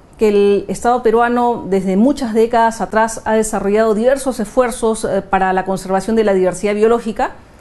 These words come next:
inicialmente muy en la línea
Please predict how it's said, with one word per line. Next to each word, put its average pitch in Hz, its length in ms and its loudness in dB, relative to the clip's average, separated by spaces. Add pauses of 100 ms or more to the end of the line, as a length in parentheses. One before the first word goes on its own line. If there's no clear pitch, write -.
(280)
inicialmente 233 880 2
muy 240 380 2
en 220 60 0
la 208 80 2
línea 226 580 0